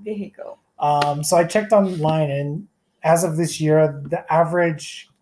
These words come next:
Speaker 2: uh, vehicle costs about forty thousand dollars。
Speaker 1: フォーティーサウザンドラなので、四、一、十、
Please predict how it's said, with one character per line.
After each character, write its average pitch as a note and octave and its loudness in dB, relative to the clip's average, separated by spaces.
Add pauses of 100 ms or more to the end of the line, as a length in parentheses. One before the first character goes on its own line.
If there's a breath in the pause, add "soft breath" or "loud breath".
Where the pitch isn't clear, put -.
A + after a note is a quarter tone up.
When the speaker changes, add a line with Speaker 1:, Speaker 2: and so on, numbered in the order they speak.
(340)
Speaker 2:
uh, C#3+ -8
vehicle D3+ -4
costs D3 -4
about B2+ -4
forty E3+ -2
thousand C#3 0
dollars。 A2+ -10
Speaker 1:
フ C#4+ 0
ォ D4 2
ー - -2
テ C#4+ -4
ィ C#4 -6
ー D4+ -12
サ B3+ -2
ウ A#3 -6
ザ A#3 -6
ン A3 -8
ド A3 -4
ラ F#3+ -4
な G#3 -12
の G3 -10
で、 G3 -8 (160)
四、 C4+ -4
一、 G3+ -12
十、 G#3 -8